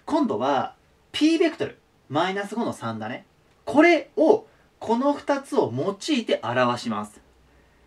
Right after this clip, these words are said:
で、用いて表すってのはどういうことかっていうと、これ答えじゃないけど、例えばね、Pベクトルは、五エーベクトル、プラス二ビーベクトルみたいな、こんな感じ。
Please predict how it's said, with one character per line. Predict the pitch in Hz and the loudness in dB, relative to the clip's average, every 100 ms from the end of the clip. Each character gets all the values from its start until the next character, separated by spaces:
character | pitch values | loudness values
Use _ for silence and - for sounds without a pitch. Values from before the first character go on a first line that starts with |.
| _ | _
で、 | 339 - - | -4 -4 -6
用 | 220 233 | -2 0
い | |
て | 285 392 - | 2 2 2
表 | - 196 | 4 4
す | 220 | 2
っ | |
て | |
の | - | -2
は | |
ど | 113 | 0
う | - | 0
い | |
う | |
こ | 226 | 0
と | 302 | 0
か | - | 0
っ | 139 | -2
て | 120 | -6
い | |
う | 107 | -4
と、 | - 196 - - | 0 0 0 -2
こ | 311 | -4
れ | - | -2
答 | - 277 | -2 0
え | 285 | 0
じ | |
ゃ | 135 | -2
な | 120 | -6
い | |
け | 107 | -8
ど、 | 117 - - _ _ _ _ | -12 -12 -16 _ _ _ _
例 | 208 254 | -8 -6
え | 277 | -4
ば | - | -6
ね、 | - - _ _ _ _ _ _ _ _ _ - | -10 -18 _ _ _ _ _ _ _ _ _ -12
P | 180 | -8
ベ | 180 170 | -6 -8
ク | |
ト | - | -10
ル | 107 | -6
は、 | 113 151 - - _ _ _ _ _ _ _ _ _ _ _ _ _ _ _ - | 0 2 2 -4 _ _ _ _ _ _ _ _ _ _ _ _ _ _ _ -16
五 | 131 143 202 | -8 -6 -4
エ | 214 | -4
ー | 196 | -4
ベ | 190 | -6
ク | - | -8
ト | 127 | -16
ル、 | - _ _ _ _ _ _ _ _ _ _ _ | -16 _ _ _ _ _ _ _ _ _ _ _
プ | - 147 | -8 -2
ラ | 175 | -2
ス | - 214 - - _ _ - | -2 -10 -10 -12 _ _ -12
二 | 135 143 156 | -8 -8 -6
ビ | 202 | -6
ー | 185 | -4
ベ | 170 | -4
ク | - | -6
ト | 113 | -12
ル | |
み | 110 | -12
た | - | -12
い | |
な、 | - | -8
こ | 196 | -4
ん | |
な | 196 | -4
感 | - - 98 | -2 -6 -8
じ。 | - | -20